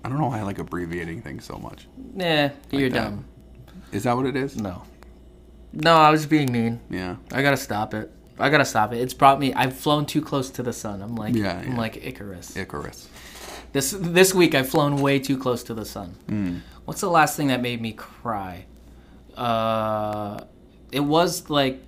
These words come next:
Speaker 2: I think I gasped audibly when I was watching the season finale of Reservation Dogs.
Speaker 1: Okay.
Speaker 2: Um, but I think about this all the time, man. The, the last movie that really made me cry,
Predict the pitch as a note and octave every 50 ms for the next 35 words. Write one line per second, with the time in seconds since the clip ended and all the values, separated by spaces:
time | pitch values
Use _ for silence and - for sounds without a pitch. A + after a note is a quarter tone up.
0 | - - - - - - - - - - - - - C3+ - G3+ G#3+ - C#3+ B2+
1 | A2+ - - - A2+ A2 A#2+ A#2+ G#2+ - - - - - - - - - G2 A2+
2 | B2+ C3+ C#3+ D3+ E3 F#3 F#3+ A3 A#3 A#3 - - - - - - - - - -
3 | - - - - - - - - - - B2 B2 B2 B2 A#2+ A#2+ A#2 A#2 A#2 A#2
4 | A2+ A#2 A#2+ A#2+ A#2 - B2 A#2+ A#2 A2+ A2 A2 A2+ - - B2+ A#2 A#2 A2+ A2
5 | A2 A2 G#2+ G#2 - - - C3+ C3 A#2+ A#2+ A#2 A2+ A2+ G#2+ - - A#2+ A2 G#2
6 | G#2+ A2 A2 A2 A2 A2 G#2 - - G#2+ G#2+ G#2 A2 G#2 - - - - A2+ A2
7 | - A2 F#2+ G#2 G#2 G2+ - G#2 G2 - G1+ - - - - - - - C3 -
8 | A#2+ A2 C3+ - - - - - - - - - - - - - - - - -
9 | A2+ A2+ A#2 A2+ A2+ A2 G#2+ G#2+ G2+ - - - - - - - - - - -
10 | - - - - D#3+ D#3+ - - B3 B3+ C4 A#3 A3+ A3+ - F#3+ - - - D#3
11 | D#3+ D#3+ C3+ A2 G#2+ B2 D3 D3 G#2+ F#2 F#2 G2 G#2 A2 A2 - - - - -
12 | - - C3+ C#3+ C#3 C#3 - F3 E3 D#3 D3+ D3 D3+ F3+ G#3+ - - F3 E3+ F3
13 | F3+ E3+ D3 C3 C3+ C#3 C#3+ D3 C#3+ C3+ C3 B2+ C3 B2+ B2 A#2 A#2 - A2+ A2
14 | A2 A#2 B2+ C#3 C3